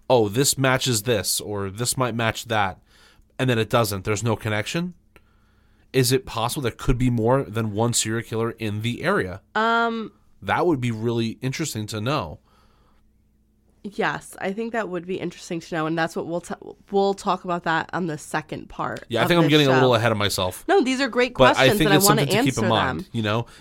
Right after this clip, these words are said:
Speaker 1: Definitely something to keep in mind.
Speaker 2: No, those are good questions. I wanna answer them for you. But I think you brought up a good point about the frus-, like, probably the sexual frustration.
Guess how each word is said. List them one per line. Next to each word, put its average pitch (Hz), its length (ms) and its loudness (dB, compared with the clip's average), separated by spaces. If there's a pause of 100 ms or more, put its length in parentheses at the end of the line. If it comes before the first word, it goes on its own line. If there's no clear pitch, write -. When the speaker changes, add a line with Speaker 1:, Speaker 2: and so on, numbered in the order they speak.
(120)
Speaker 1:
Definitely 156 360 -2
something 123 260 -8
to 104 80 -6
keep - 220 -12
in 92 60 -10
mind. 62 260 -14 (360)
Speaker 2:
No, 220 120 2
those 202 180 2
are 220 60 0
good 220 240 -2
questions. 190 480 -2
I - 80 -4
wanna 165 240 -2
answer 165 340 -8
them 156 180 -4
for 160 160 -10
you. 151 360 -6 (320)
But 220 100 0
I 214 100 0
think 233 200 -4
you 240 80 -8
brought 196 180 0
up 190 140 -4
a 170 40 -8
good 185 280 -6
point 180 400 -2
about 165 460 0
the 175 80 -6
frus-, - 420 -6 (120)
like, - 300 -6
probably 175 560 -2
the 156 140 -4
sexual 196 520 -2
frustration. 254 880 -6